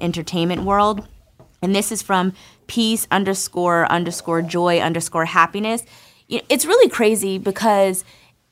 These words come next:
now in, in social media and all of that, you have so many, you're bombarded with all of these examples and all, and, and let me just start with, most of them are fake, guys.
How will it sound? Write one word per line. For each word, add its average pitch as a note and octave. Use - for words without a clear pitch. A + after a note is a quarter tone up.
now C4
in, G#3
in G#3+
social C4
media G#3+
and D3+
all F#3+
of G3
that, F3
you A#3+
have A3+
so A#3+
many, G#3+
you're A#3+
bombarded A#3+
with A3
all G#3
of G3+
these F#3+
examples E3+
and E3+
all, A3
and, A#3
and A#3+
let C#4+
me A4
just C#4
start G#3
with, A#3
most D#4
of F#4
them D#4
are A#3+
fake, A3+
guys. D3